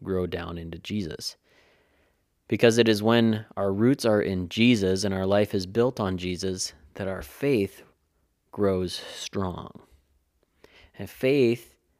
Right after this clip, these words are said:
as defined elsewhere in the New Testament in Hebrews, it is the assurance of things hoped for. Confidence in something that is unseen. And when we have a strong faith,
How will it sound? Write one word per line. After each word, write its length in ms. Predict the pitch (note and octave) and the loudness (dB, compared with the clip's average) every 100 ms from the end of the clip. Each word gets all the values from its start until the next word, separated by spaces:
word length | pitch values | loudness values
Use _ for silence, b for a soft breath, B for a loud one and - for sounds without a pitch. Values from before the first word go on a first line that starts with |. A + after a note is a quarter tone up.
| _ | _
as 160 | G2 | -8
defined 600 | F#2+ F#2+ - G2+ G2+ G2 - | -6 -8 -8 -6 -4 -4 -6
elsewhere 480 | G2+ A2 - G2+ G2 | -6 -6 -4 -6 -4
in 140 | F#2 | -6
the 80 | F#2+ | -8
New 180 | F#2+ G2 | -8 -10
Testament 460 | - F#2+ - A2 | -8 -8 -8 -10
in 80 | F#2+ | -10
Hebrews, 520 | - B2+ A2 G2 G#2 - b b b b | -8 -4 0 -2 -2 -10 b b b b
it 120 | - B2 | -2 2
is 160 | C3+ | 2
the 140 | C3 A#2+ | 0 -2
assurance 680 | - - - C#3 C#3+ C#3+ | -2 -2 -2 -2 -2 -4
of 480 | - G#2 G#2+ A2 G#2 - | -4 -2 0 0 -2 -10
things 400 | - G#2+ G2+ G2+ | -8 -4 -2 -4
hoped 360 | - F#2+ F#2 - | -6 -8 -8 -12
for. 480 | - - D#2 B1+ - _ _ _ _ _ _ _ _ _ _ _ _ _ _ _ _ _ _ _ _ _ | -18 -14 -14 -14 -18 _ _ _ _ _ _ _ _ _ _ _ _ _ _ _ _ _ _ _ _ _
Confidence 640 | - A#2+ A#2+ A#2 A2+ G2+ - | -8 -2 -2 0 0 -2 -4
in 460 | G2 F#2+ F#2 F2+ - _ _ _ _ _ | -6 -6 -6 -8 -12 _ _ _ _ _
something 360 | - G2+ G2+ F#2+ | -8 -6 -4 -4
that 100 | F2+ | -6
is 160 | E2+ | -8
unseen. 640 | - E2+ E2+ - - D2 C#2 - _ _ _ _ _ _ _ _ _ _ _ _ _ _ _ _ _ _ _ _ _ _ _ _ | -10 -10 -8 -8 -10 -14 -18 -20 _ _ _ _ _ _ _ _ _ _ _ _ _ _ _ _ _ _ _ _ _ _ _ _
And 100 | - | -8
when 100 | G#2 | -4
we 120 | G#2+ | -2
have 400 | F#2+ - B2 B2+ | -4 -8 -6 -4
a 80 | A2 | -6
strong 480 | - - A2 G#2 G2+ | -6 -8 -6 -4 -4
faith, 540 | - F#2 E2+ E2+ - | -4 -6 -6 -10 -18